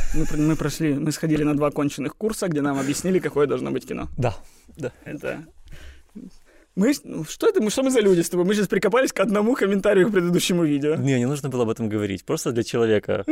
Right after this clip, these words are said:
Speaker 1: <laughs>
Speaker 2: Просто для одного человека эта
Speaker 1: Вряд ли,
Speaker 2: реплика
Speaker 1: вряд
Speaker 2: была
Speaker 1: ли человек
Speaker 2: понятна.
Speaker 1: уже нас смотрит после прошлого видео, где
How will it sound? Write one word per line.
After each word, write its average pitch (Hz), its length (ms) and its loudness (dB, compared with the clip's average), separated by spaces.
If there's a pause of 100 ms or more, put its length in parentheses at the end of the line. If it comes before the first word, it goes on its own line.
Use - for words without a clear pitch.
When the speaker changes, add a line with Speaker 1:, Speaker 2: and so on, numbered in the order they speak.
Speaker 1:
<laughs> - 140 -2
Speaker 2:
Просто 139 220 -4
для 131 160 2
одного 143 260 2
человека 127 440 2
эта - 100 4
Speaker 1:
Вряд - 140 4
ли, 160 60 4
Speaker 2:
реплика 156 120 4
Speaker 1:
вряд 175 100 4
Speaker 2:
была - 100 2
Speaker 1:
ли - 140 2
человек 160 160 4
Speaker 2:
понятна. - 80 0
Speaker 1:
уже 143 120 -2
нас 135 140 -4
смотрит 139 420 -8
после - 260 -16
прошлого 160 320 -6
видео, 160 240 -2
где 151 240 -6